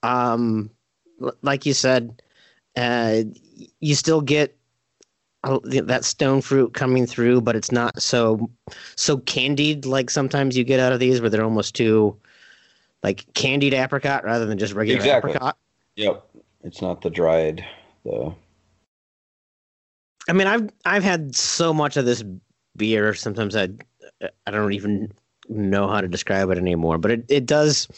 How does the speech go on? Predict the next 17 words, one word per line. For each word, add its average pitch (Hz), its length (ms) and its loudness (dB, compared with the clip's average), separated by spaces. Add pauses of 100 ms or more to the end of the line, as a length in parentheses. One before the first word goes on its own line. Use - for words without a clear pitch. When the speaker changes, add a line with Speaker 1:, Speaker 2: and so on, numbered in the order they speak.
(960)
Speaker 1:
when 185 200 4
you, 202 300 6
when 170 160 4
you 180 120 4
bring 165 300 4
up, 151 220 0 (500)
you 120 140 2
know, 117 120 6
Speaker 2:
Old. 110 140 0 (1400)
Speaker 1:
uh, 110 380 0 (500)
Two 190 480 4 (140)
Hearted, 123 500 0
you 120 140 2
know, 113 80 2
obviously 113 380 0
it's 95 180 -4
not 101 280 -4